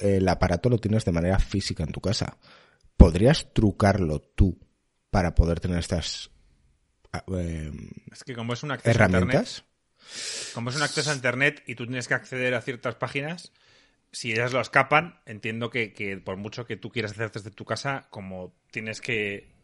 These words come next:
Speaker 1: Mm, no lo
Speaker 2: ir
Speaker 1: sé,
Speaker 2: a través de
Speaker 1: eh.
Speaker 2: internet,
Speaker 1: Ha-,
Speaker 2: creo
Speaker 1: habría
Speaker 2: que... o sea,
Speaker 1: que
Speaker 2: bueno, vosotros sois los informáticos, yo simplemente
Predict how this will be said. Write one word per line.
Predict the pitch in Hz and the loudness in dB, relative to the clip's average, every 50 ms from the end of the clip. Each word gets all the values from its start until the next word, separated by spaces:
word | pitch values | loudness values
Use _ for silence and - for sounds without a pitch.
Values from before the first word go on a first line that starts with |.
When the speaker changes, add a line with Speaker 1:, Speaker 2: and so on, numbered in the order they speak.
| _ _ _ - | _ _ _ -12
Speaker 1:
Mm, | 110 110 120 131 139 147 139 139 135 123 | -10 -8 -8 -8 -10 -10 -8 -4 -2 0
no | 117 117 120 | 2 2 4
lo | 127 123 | 4 2
Speaker 2:
ir | - | 2
Speaker 1:
sé, | - - - - | 2 0 0 0
Speaker 2:
a | 120 - | 0 0
través | - 120 117 - - | 2 2 4 4 4
de | 90 | 2
Speaker 1:
eh. | |
Speaker 2:
internet, | - - 117 117 120 131 135 - - - - - _ _ _ - - - - - - - - - | 0 -2 -2 -2 0 -2 -2 -2 -6 -14 -20 -20 _ _ _ -20 -20 -20 -20 -20 -20 -18 -10 -6
Speaker 1:
Ha-, | 107 98 104 | -4 -2 0
Speaker 2:
creo | 110 117 113 | 2 2 4
Speaker 1:
habría | 113 117 127 139 139 135 | 4 6 6 6 6 6
Speaker 2:
que... | 165 165 | 6 8
o | 151 | 8
sea, | 139 127 | 10 10
Speaker 1:
que | 123 117 110 107 | 8 8 6 6
Speaker 2:
bueno, | 107 - 127 | 6 4 4
vosotros | 113 113 113 131 147 139 | 2 0 -2 0 0 2
sois | - 147 | 2 4
los | 139 123 127 | 2 2 2
informáticos, | 117 - 107 101 127 139 139 120 - 98 92 95 | 0 -2 -2 0 0 0 0 -2 -6 -6 -8 -6
yo | 101 107 107 113 110 | -4 -4 -2 -4 -4
simplemente | - 120 107 117 113 107 101 120 117 110 107 110 104 90 | -6 -8 -8 -8 -6 -2 0 0 0 0 0 -2 -6 -8